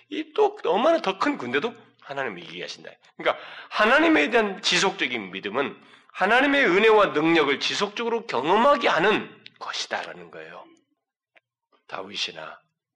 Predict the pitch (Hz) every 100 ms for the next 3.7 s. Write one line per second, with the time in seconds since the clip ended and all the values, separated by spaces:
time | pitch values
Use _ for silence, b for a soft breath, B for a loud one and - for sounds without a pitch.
0 | _ _ _ _ 1077 _ _ _ _ _
1 | _ _ _ 73 85 76 76 80 78 78
2 | 78 - _ _ _ - 151 104 85 87
3 | - 87 78 - - -